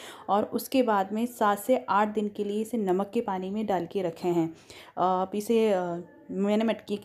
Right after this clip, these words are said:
मटकी में गलाया था और इसे दिन में दो बार मैंने अच्छे से मिलाया है ताकि नमक मकेरों में अच्छे से मिलता रहे और केर हमारे जल्दी से गल के तैयार हो जाए।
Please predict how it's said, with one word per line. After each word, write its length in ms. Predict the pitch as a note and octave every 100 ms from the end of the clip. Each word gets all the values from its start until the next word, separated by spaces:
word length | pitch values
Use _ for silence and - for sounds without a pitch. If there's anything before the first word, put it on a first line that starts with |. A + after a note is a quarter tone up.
| C#3+ G3+
मटकी 320 | G#3 - A#3
में 140 | C4
गलाया 320 | A#3 F#3+ F3+ F3+
था 220 | A3+ B3
और 300 | - F#3+ F#3+
इसे 220 | G3 G#3+
दिन 160 | G3 F#3+
में 180 | G3+ F#3
दो 180 | G3+ G#3+
बार 240 | G#3+ G#3
मैंने 260 | F#3+ F3+ G#3
अच्छे 300 | G#3 - F#3+
से 160 | - C#4+
मिलाया 400 | B3 F3 E3+ F3+
है 140 | F#3
ताकि 320 | F3 F3+ -
नमक 380 | F#3+ E3+ F3+ F#3
मकेरों 480 | F#3+ F3 E3+ E3+ E3
में 140 | A3
अच्छे 340 | G#3+ G3 - F3+
से 220 | C#4 D#4+ - - - G3+
मिलता 320 | G3 - F#3+
रहे 140 | G#3
और 120 | C4
केर 240 | C#4 G3+ G#3
हमारे 300 | F#3+ F#3 A3+
जल्दी 280 | G#3+ F3 F#3+
से 180 | B3+
गल 160 | A3+ F#3
के 160 | F3+ G#3+
तैयार 320 | F3 F3 F3+
हो 80 | F#3
जाए। 240 | E3 D#3